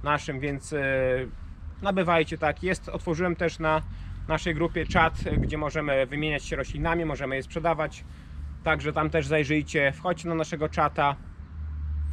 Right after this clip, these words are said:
i po prostu, e, wychodźcie do ogrodów, to jest najważniejsze, bo nie tylko rośliny, nie tylko to, że my tu spędzamy czas, ale przede wszystkim właśnie to, że możemy podziwiać piękno przyrody. Zobaczcie, jest wiosna, zrób taki mały nam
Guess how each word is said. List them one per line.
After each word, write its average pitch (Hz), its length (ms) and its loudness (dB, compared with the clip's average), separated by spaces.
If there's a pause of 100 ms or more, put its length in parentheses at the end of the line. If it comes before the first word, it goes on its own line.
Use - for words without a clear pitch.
(120)
i - 40 -4
po 160 100 2
prostu, 170 480 2 (580)
e, 160 360 6
wychodźcie 185 400 0
do 190 80 2
ogrodów, 170 280 2
to 156 60 -4
jest 135 100 -6
najważniejsze, 143 540 0
bo 117 100 -2
nie 160 120 0
tylko 190 280 0
rośliny, 156 400 0
nie 151 100 -2
tylko 147 460 0 (380)
to, 151 120 2
że 156 80 2
my 156 100 2
tu 160 100 -6
spędzamy 143 440 0
czas, 135 300 2
ale 135 160 0
przede 151 240 -6
wszystkim 151 520 -2
właśnie 135 400 -2
to, 127 320 2
że 120 240 -2
możemy 117 440 -4 (480)
podziwiać 135 360 -4
piękno 143 300 -4
przyrody. 131 340 0
Zobaczcie, 143 440 -4
jest 120 140 -4
wiosna, 135 440 -4 (520)
zrób 147 180 -4
taki 143 240 -4
mały 135 280 2
nam 131 260 -2